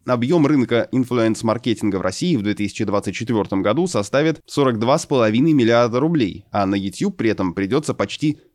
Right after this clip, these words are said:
половина от всей рекламы у блогеров. Правда, эти прогнозы авторы делали еще до замедления. По словам источника на рекламном рынке, эта оценка гораздо ближе к истине, чем цифры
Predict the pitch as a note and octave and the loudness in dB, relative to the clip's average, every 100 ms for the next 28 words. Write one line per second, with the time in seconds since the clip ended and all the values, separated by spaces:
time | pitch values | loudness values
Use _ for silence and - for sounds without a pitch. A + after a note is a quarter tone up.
0 | - A#2+ C3+ D#3 E3+ G#2 F#2 - A2+ F#2+ | -2 0 2 2 2 2 0 -2 -2 0
1 | A#2 G2+ G#2+ C3+ D3+ G#2 D#2 - - _ | 0 2 2 2 2 0 -4 -10 -20 _
2 | _ _ A2 G#2 F#2 G2 A#2 F#2 F#2+ G#2+ | _ _ -2 0 0 -4 -4 -4 -4 0
3 | D3+ G#2+ G#2+ G#2 G2+ A2 A2 G2+ F#2+ G#2+ | 0 2 0 -2 -2 0 2 0 -2 -4
4 | G2 G#2 G#2+ A2+ G#2+ D#2+ C#2+ - _ _ | -2 -2 0 0 0 -2 -8 -16 _ _
5 | - G#2 C3 B2 B2 D3 A2+ A#2 A2+ G#2+ | -12 -4 0 2 2 0 -2 -2 0 -2
6 | G#2 A#2 A2 A2+ G3 F#3+ - - A#2+ G2+ | 0 0 2 0 0 0 -2 -2 -2 -2
7 | F3 F#3 B2 A#2 C3 C#3 E3 C3 G#2+ - | 0 0 0 -2 -2 -2 -2 -2 -2 -6
8 | E3+ F3+ A#2 F#2 F2+ G2 F#2 C3+ A#2 | -8 -4 -2 -2 -2 -4 -2 -4 -2